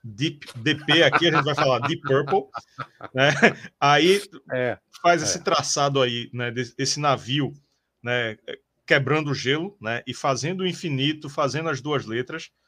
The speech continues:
Speaker 1: A tipografia também
Speaker 2: Mudou.
Speaker 1: segue o mesmo desenho do, tanto da, do nome da banda quanto do nome do álbum, Infinite ou Infinity.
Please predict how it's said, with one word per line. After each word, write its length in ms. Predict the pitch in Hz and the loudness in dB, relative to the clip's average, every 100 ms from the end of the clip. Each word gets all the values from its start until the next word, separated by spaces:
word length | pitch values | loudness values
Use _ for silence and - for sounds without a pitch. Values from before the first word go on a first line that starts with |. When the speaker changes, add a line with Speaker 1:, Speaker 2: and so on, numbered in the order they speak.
| _ _ _ _ _ _ _ | _ _ _ _ _ _ _
Speaker 1:
A 140 | 156 170 | 0 0
tipografia 880 | - - 214 208 185 143 - 175 | -2 0 0 4 2 0 0 0
também 440 | 180 156 113 135 139 | 2 0 0 0 0
Speaker 2:
Mudou. 100 | 143 _ - | -4 _ -8
Speaker 1:
segue 680 | - 147 151 185 180 175 _ _ - | -2 0 2 2 0 -10 _ _ -6
o 80 | 139 | 0
mesmo 260 | 135 135 | 0 2
desenho 460 | 135 123 117 127 147 | 2 2 2 -4 -4
do, 520 | 139 127 131 127 120 - | -4 -2 0 0 -2 -4
tanto 240 | 151 151 | -6 -4
da, 180 | - 147 | 0 0
do 200 | 143 123 | -2 -6
nome 220 | 127 127 | -4 -2
da 100 | 120 | 2
banda 420 | 131 107 131 156 190 | 2 2 -4 -4 -8
quanto 320 | - 127 - | -6 -6 -6
do 160 | 110 | -8
nome 220 | 117 117 110 | -6 -6 -4
do 100 | 113 | -2
álbum, 380 | 110 120 156 170 _ _ _ _ | 0 0 -4 -10 _ _ _ _
Infinite 600 | 247 247 247 226 196 - _ _ _ _ _ _ _ - | -2 -2 -2 -6 -8 -16 _ _ _ _ _ _ _ 0
ou 280 | 131 117 _ _ - | 0 0 _ _ -6
Infinity. 680 | 143 143 151 170 170 190 | -6 -2 -4 -2 -2 -2